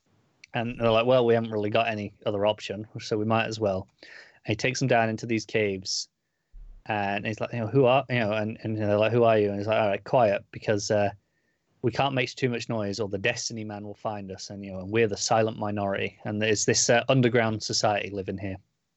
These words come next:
Uh, and he's like, "Okay, the two Graveses, you know, the, the, the, the brother and sister, they, they can come with me. The rest of you, I want you to stay here."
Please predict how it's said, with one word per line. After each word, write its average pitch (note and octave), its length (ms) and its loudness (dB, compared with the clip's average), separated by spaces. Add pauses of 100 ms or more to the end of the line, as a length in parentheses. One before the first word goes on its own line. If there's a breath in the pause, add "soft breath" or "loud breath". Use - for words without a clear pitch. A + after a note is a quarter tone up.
(1400 soft breath)
Uh, A2 40 0
and G#2 300 4
he's G#2+ 100 0
like, A2+ 160 4
"Okay, A2 260 2
the G2+ 120 -2
two D3+ 180 4
Graveses, A#2+ 800 0
you A#2+ 60 -8
know, G#2+ 140 -4
the, G2+ 140 -2
the, G2+ 160 -4
the, G2+ 260 -6
the F#2+ 140 -10
brother G#2+ 200 2
and G2+ 60 -2
sister, - 220 -2
they, A2 220 6
they A#2+ 160 0
can B2 120 0
come C3+ 200 0
with B2 100 2
me. A2+ 300 -2 (240)
The A2 100 -2
rest A#2 220 2
of C3 100 2
you, B2 60 4
I A#2+ 100 0
want A#2 120 0
you A2 60 -4
to - 80 -6
stay A2 240 2
here." G2 280 -2